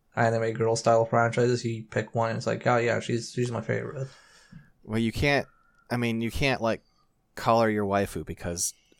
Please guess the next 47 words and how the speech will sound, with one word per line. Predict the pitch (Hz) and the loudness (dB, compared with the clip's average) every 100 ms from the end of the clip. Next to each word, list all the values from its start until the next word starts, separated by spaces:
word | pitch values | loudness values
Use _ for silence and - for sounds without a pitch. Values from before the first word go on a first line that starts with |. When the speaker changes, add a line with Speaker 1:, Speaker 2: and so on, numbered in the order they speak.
| 92 | -10
Speaker 2:
I | |
think | - 104 | -6 -6
she's, | - 104 - - | -4 -4 -4 -2
well, | 127 127 | 2 2
I | |
mean, | 139 139 123 | 4 0 -2
I | 123 | 0
guess | 139 - | 0 4
Speaker 1:
I, | 131 | 4
Speaker 2:
she's | 123 - | 4 0
Speaker 1:
I | |
Speaker 2:
not | 110 107 107 | 0 4 4
Speaker 1:
d-, | 107 95 | 2 -8
I | |
Speaker 2:
human, | - 113 113 98 | -6 0 2 0
so | 92 101 | -2 0
I | 101 | 0
don't | 101 | 0
know | 98 | -2
how | 87 82 | -2 -4
old | 80 | -4
she | - 78 | -6 -6
is, | 73 - | -6 -6
Speaker 1:
I, | - 120 | 0 2
Speaker 2:
but | 123 | 4
Speaker 1:
I, | |
I, | 120 120 113 110 | 4 4 0 -2
I, | 117 107 | -6 -4
I | 120 | -4
didn't | 113 107 107 | -4 -4 -6
call | - 107 | -6 -6
her | 113 110 - - | -6 -8 -8 -8
my | 110 | -6
waifu. | 107 104 107 - 113 113 - | -2 -2 -4 -2 -4 -4 -2
Speaker 2:
I | 123 | 4
Speaker 1:
I | 165 | 6
Speaker 2:
know, | |
Speaker 1:
specifically, | 143 120 175 180 | 8 12 12 12
Speaker 2:
but | 120 107 | 8 8
Speaker 1:
I | |
Speaker 2:
that's | 117 | 4
Speaker 1:
specifically | 131 156 160 156 151 | 6 8 8 12 12
avoided | 131 135 135 123 | 12 12 12 10
that | 120 113 | 6 4
word, | 110 131 135 | 2 0 -4
but | - | -4
okay. | - - | -2 -4